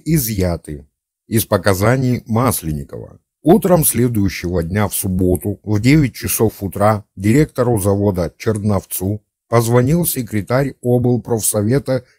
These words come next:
Чевтаев и попросил, чтобы я к нему приехал по вопросу группы Дятлова. К Чевтаеву я приехал часов в одиннадцать дня двадцать первого февраля и был у них до конца дня.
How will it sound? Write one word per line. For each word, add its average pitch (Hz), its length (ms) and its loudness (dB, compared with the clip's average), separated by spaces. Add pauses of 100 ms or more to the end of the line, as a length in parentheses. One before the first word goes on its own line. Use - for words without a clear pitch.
(140)
Чевтаев 95 640 -4 (240)
и 185 180 4
попросил, 151 720 2 (140)
чтобы 101 340 -2
я 113 260 4
к - 120 -8
нему 151 260 2
приехал 107 640 -2
по 107 140 0
вопросу 98 500 0
группы 95 400 -2
Дятлова. - 680 -2 (260)
К - 80 -20
Чевтаеву 120 720 2
я 139 160 2
приехал 131 540 -2
часов 117 460 -4
в 98 120 -4
одиннадцать 120 720 -2
дня 127 240 0
двадцать 107 500 0
первого 113 400 0
февраля 107 720 0 (200)
и 107 120 -2
был 143 320 6
у 175 80 6
них 170 360 0
до 95 180 -4
конца 98 400 -4
дня. 107 440 -2